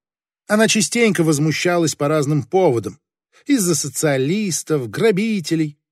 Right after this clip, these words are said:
из-за тех, кого ей нравилось называть низшим классом, из-за налоговых инспекторов. Из-за чего она рассердилась в тот раз, я не знаю. Возможно, из-за Форстера.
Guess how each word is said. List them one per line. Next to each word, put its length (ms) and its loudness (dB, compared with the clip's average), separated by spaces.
из-за 320 4
тех, 240 4
кого 240 -2
ей 240 -2
нравилось 560 -4
называть 420 -8
низшим 500 -6
классом, 840 -4
из-за 300 2
налоговых 560 4
инспекторов. 840 -2
Из-за 280 -2
чего 220 0
она 180 0
рассердилась 760 0
в 100 -10
тот 280 0
раз, 300 0
я 220 -4
не 180 -2
знаю. 800 -2
Возможно, 500 -2
из-за 260 0
Форстера. 760 -2